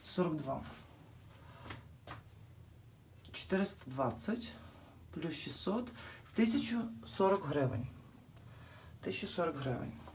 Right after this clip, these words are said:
Боже, я з'їжджаю, коротше, бо я вже накурена. Я вже трошки покурила собі травички.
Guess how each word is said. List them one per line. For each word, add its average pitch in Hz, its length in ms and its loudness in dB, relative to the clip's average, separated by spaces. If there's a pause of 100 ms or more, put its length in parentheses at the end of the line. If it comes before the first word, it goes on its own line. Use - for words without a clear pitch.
(540)
Боже, 143 260 2
я 160 100 6
з'їжджаю, 165 500 8
коротше, - 280 -2
бо 151 80 6
я 165 80 10
вже 165 120 2
накурена. 143 380 0 (760)
Я - 80 4
вже - 200 2
трошки - 260 2
покурила 170 440 6
собі 170 300 2 (260)
травички. 180 520 4